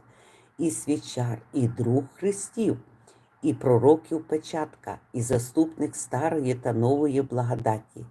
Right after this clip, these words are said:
і серед народжених предчесніший,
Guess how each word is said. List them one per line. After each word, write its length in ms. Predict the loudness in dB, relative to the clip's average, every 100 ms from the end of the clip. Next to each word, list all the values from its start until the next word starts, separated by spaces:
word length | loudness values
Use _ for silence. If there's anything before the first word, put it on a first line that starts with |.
| -20 _ _ -4
і 100 | -2
серед 360 | 2 2 0 -2
народжених 760 | -4 0 2 2 0 0 0 -4 _ _ _ -4
предчесніший, 1200 | 0 0 -2 -8 -6 -2 0 2 0 -4 -6 -8